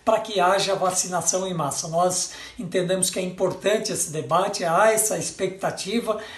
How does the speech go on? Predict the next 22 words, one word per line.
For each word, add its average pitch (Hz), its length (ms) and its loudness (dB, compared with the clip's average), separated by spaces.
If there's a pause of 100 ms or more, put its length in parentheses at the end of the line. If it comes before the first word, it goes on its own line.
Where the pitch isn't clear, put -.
(200)
e 190 80 -8
torcemos 226 840 4
para 185 180 2
que 180 160 -6
possam 311 540 4 (420)
não 240 180 6
só 233 280 4
uma, 208 260 4
mas 156 240 -4
mais 190 520 4
de 160 60 -8
uma 190 200 0
vacina 190 580 0
ser 196 320 0
de 156 140 -4
fato 196 580 4 (340)
aprovadas, 190 920 4
testadas 190 800 2
e - 80 -8
ter - 140 -2
essa 196 260 0
eficácia. 156 640 -6